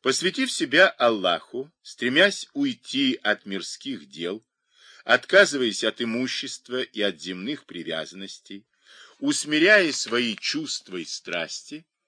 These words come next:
суфии как бы противопоставляли себя обычным правоверным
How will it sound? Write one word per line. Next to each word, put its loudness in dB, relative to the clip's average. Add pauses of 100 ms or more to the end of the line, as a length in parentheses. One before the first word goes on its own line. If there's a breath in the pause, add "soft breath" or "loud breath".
(520 loud breath)
суфии -2
как 2
бы 0
противопоставляли 0
себя 0
обычным -2
правоверным -8